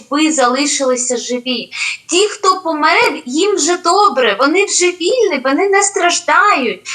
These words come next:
Там все гаразд, а ось ви тут страждаєте. Не обирайте страждати довго.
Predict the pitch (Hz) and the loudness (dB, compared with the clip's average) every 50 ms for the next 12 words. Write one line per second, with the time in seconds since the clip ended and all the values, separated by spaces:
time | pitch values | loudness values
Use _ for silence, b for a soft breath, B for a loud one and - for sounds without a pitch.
0 | B B B B _ - 320 359 392 403 415 403 381 - - - 370 381 370 - | B B B B _ -2 0 0 0 0 -2 -4 -4 -6 -4 -2 0 0 0 0
1 | 320 330 330 320 339 330 302 - - - - - _ - 277 302 302 - - 311 | 0 0 2 4 4 4 4 4 2 -2 -6 -8 _ 0 2 2 2 2 0 -2
2 | - - - 262 247 247 320 359 392 415 403 - 269 285 277 - - - - 233 | -2 -2 -4 -4 -4 -4 -2 0 -2 -2 -4 -8 -10 -10 -8 -8 -10 -10 -6 -6
3 | 233 233 - - 262 262 262 262 254 226 220 - - 185 185 - B B B B | -4 -4 -2 0 2 4 4 4 2 0 -2 -4 -6 -8 -10 -8 B B B B
4 | B B B _ _ _ 254 269 285 302 330 339 311 294 359 370 370 392 392 381 | B B B _ _ _ -4 -2 2 2 2 2 2 2 4 4 4 4 4 4
5 | 392 381 311 302 - - - - 262 254 226 220 - 269 269 262 269 262 240 247 | 2 0 -2 -4 -6 -6 -6 -6 -6 -6 -6 -2 2 4 4 4 4 2 0 -6
6 | 247 - - 240 233 220 214 196 - - _ - - - - | -6 -4 -2 -2 0 0 -2 -4 -6 -12 _ -10 -10 -10 -10